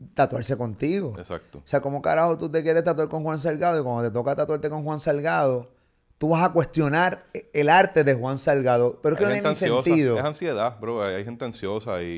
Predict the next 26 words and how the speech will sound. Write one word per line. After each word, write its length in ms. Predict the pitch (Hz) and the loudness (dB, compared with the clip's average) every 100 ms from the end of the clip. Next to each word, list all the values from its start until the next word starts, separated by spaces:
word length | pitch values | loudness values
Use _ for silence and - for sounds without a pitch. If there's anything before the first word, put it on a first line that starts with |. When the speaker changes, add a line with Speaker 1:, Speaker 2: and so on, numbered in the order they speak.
| 78 82 | -10 -12
Speaker 2:
y 40 | 82 | -14
sienten 420 | - 90 90 101 | -12 -12 -10 -10
que 100 | 95 | -8
tienen 180 | 95 95 | -8 -8
que 100 | 95 | -10
controlar 420 | 92 87 87 85 | -10 -8 -6 -6
la 120 | 85 | -6
situación 720 | 87 80 78 92 90 87 82 | -8 -12 -12 -10 -8 -8 -10
y 80 | 78 | -14
pues, 240 | 76 65 - _ _ _ _ | -18 -20 -20 _ _ _ _
yo 120 | - 135 | -6 -2
los 100 | 185 | -2
entiendo 420 | 175 147 160 147 | -2 -4 -4 -2
y 60 | |
los 160 | 110 107 | -2 -4
sé 80 | 131 | -4
manejar 340 | 143 151 147 | -2 0 0
bastante 340 | 143 135 139 131 | 0 -2 -4 -6
bien, 120 | 127 | -6
son 120 | 123 | -8
muchos 240 | 107 113 - | -10 -12 -12
años. 260 | 98 101 87 - _ _ _ _ _ _ _ _ | -12 -12 -18 -20 _ _ _ _ _ _ _ _
Speaker 1:
Y 100 | - | -8
también 300 | 135 123 123 | -6 -6 -8
tienes 220 | 117 175 208 | -6 -6 -4
que, 480 | 226 190 151 - | -2 -2 -4 -10